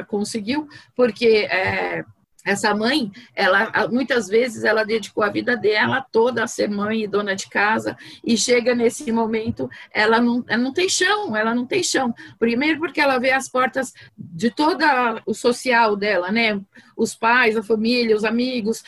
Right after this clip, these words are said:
batendo na cara dela, sem aceitar, sem entender. Aí ela, ela desenvolve fobia social, síndrome do pânico, depressão profunda e, como eu disse, muitas vezes ameaça de suicídio. Então, quando essa mãe chega no Mães pela Diversidade, nós temos que ter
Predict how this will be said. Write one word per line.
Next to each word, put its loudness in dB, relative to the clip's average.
batendo 0
na -4
cara 0
dela, 0
sem -4
aceitar, 0
sem -8
entender. 0
Aí 2
ela, 4
ela 4
desenvolve -4
fobia -2
social, 0
síndrome -4
do -14
pânico, -4
depressão -4
profunda -4
e, -4
como -4
eu -2
disse, -6
muitas 2
vezes 2
ameaça -2
de -14
suicídio. -4
Então, 2
quando -2
essa 0
mãe 0
chega -2
no -12
Mães -8
pela -4
Diversidade, -2
nós -8
temos -2
que -8
ter 0